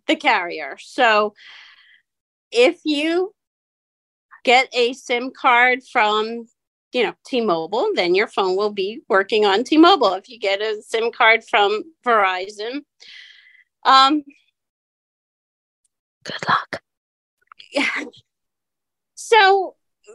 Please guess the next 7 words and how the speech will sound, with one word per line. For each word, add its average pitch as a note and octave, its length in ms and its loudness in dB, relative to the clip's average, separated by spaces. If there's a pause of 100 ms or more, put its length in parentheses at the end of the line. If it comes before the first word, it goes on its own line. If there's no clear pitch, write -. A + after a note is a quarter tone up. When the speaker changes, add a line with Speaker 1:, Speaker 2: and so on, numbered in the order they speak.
(260)
Speaker 1:
as F4+ 200 0
far A4+ 140 -6 (160)
as B4+ 180 -16
the A4+ 140 -2
Verizon D4 960 0 (680)
goes, C#4 920 0
um, G#3+ 420 -2